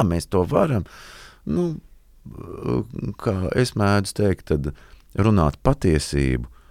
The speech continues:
tas nenozīmē gvelst visu, kas ienāk prātā. Zināt vietu, laiku, kur un kāpēc.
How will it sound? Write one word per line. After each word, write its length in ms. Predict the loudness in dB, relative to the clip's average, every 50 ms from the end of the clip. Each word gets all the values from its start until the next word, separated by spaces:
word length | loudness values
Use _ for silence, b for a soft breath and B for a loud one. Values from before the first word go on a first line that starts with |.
| b b b
tas 160 | -8 -4 -2 0
nenozīmē 560 | 0 2 0 0 0 -2 -2 -2 -2 -2 -2
gvelst 480 | -4 0 2 4 4 4 2 0 -4
visu, 280 | -2 -2 -2 -2 -4 -8
kas 160 | -12 -10 -6 -4
ienāk 380 | -4 -2 -2 -4 -6 -8 -8 -8
prātā. 540 | -4 -2 -2 -2 -2 -4 -8 -10 -10 -10 -10 -14 -18 _ _ -8
Zināt 420 | -6 -4 -4 -4 -4 -6 -8 -8
vietu, 560 | -4 0 0 2 2 2 -2 -4 -6 -10 -14 -16 -16 -20 -20 -20 -20 -20 -10
laiku, 720 | -6 -2 2 4 6 6 6 4 2 -2 -4 -6 -12 -18 -20 _ _ _ _ -20 -20 -20 -20 _ _ -20 _ _ -20 _
kur 340 | -6 -2 0 0 0 -2 -4 -10 _ _ _ _ _ _ -10
un 160 | -10 -8 -8
kāpēc. 640 | -8 -8 -10 -8 -4 -2 -2 -2 -2 -4 -8 -14 -20